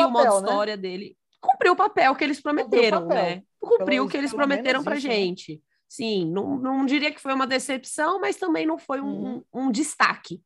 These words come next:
Speaker 1: né? A versão multiplayer
Speaker 2: Foi.
Speaker 1: ficou ali, existe, então não acho que terão muitos jogadores,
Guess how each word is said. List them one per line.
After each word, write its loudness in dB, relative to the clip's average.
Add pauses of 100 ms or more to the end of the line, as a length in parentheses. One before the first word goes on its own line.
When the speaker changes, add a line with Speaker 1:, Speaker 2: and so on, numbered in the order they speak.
(520)
Speaker 1:
né? -2
A 0
versão -4
multiplayer -2
Speaker 2:
Foi. -8
Speaker 1:
ficou -2
ali, 0
existe, 0
então -4
não 2
acho 2
que -6
terão -2
muitos -8
jogadores, -6